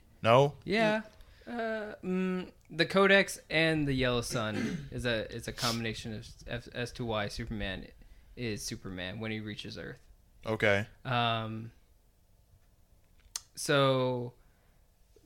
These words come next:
Speaker 2: here on Krypton, even though they're more advanced than humans, they're not, like, superpowered beings. Um, at this point in time, all the Kryptonians are basically just,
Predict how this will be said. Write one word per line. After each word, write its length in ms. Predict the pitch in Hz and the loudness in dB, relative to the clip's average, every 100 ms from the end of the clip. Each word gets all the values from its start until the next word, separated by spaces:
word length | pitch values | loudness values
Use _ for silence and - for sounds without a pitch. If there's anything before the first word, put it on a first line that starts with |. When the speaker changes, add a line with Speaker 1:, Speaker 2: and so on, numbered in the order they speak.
| - | -10
Speaker 2:
here 240 | 139 165 180 | 0 6 8
on 120 | 147 | 6
Krypton, 400 | 156 175 156 131 | 2 0 0 2
even 180 | 131 143 | 0 0
though 140 | 139 | 0
they're 280 | 127 117 107 - | 0 -2 -4 -4
more 260 | 127 127 | -2 0
advanced 340 | 120 117 117 - | 0 0 -4 -6
than 100 | 113 | -10
humans, 560 | - 160 147 117 110 - | -4 0 0 -2 -4 -4
they're 140 | 123 | -2
not, 320 | 123 120 - - | 0 -2 -4 -10
like, 200 | 113 101 | -12 -10
superpowered 580 | - 123 113 - 113 104 - | -12 -12 -12 -8 -8 -8 -10
beings. 540 | 101 - - - - _ _ _ _ _ - | -10 -10 -14 -18 -20 _ _ _ _ _ -10
Um, 320 | 123 113 107 | -4 -4 -2
at 200 | 110 120 | -2 -2
this 180 | 147 143 | 0 -2
point 400 | - 165 165 160 | -2 -2 0 0
in 80 | 151 | -4
time, 440 | 160 156 156 160 - | -4 -2 -2 -4 -2
all 180 | 127 139 | 0 0
the 80 | |
Kryptonians 560 | 143 143 - 135 139 131 | -2 -6 -4 -2 -2 -2
are 60 | 117 | -2
basically 560 | 120 113 127 131 123 | -4 -6 -8 -6 -6
just, 480 | 117 120 101 - - | -6 -6 -6 -8 -14